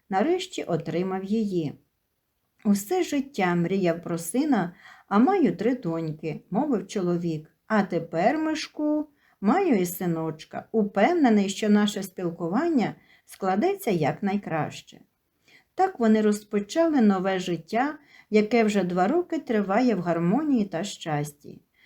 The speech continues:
Зеня нарешті відчула, що знайшла надійне плече, а Назар — справжній дім у її обіймах. Вони ще не знали, що доля підготувала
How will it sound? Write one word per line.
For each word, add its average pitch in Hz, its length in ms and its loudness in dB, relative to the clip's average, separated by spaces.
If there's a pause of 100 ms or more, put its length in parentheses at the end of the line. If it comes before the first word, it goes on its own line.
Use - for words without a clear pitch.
(220)
Зеня 190 380 2
нарешті 185 600 0
відчула, 185 800 -2 (200)
що - 240 -4
знайшла 202 540 0
надійне 202 520 2
плече, 156 640 -4 (400)
а 214 120 2
Назар — 196 680 2 (140)
справжній 285 840 0
дім 220 480 2
у 185 100 -2
її 151 440 0
обіймах. 151 720 -2 (520)
Вони 330 280 4
ще 320 240 -2
не 269 220 8
знали, 220 580 2
що 208 300 0
доля 302 380 2
підготувала 196 1120 0